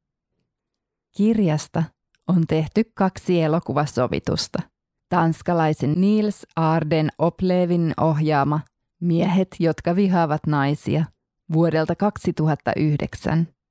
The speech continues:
ja David Fincherin ohjaama Hollywood-versio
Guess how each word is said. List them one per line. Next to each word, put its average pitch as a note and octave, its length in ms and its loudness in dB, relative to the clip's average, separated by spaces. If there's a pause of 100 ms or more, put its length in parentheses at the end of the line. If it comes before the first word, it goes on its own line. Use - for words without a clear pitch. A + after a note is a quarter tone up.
(180)
ja F3+ 140 0
David F#3 420 0
Fincherin E3+ 640 0
ohjaama D3+ 440 2
Hollywood-versio D#3 1160 0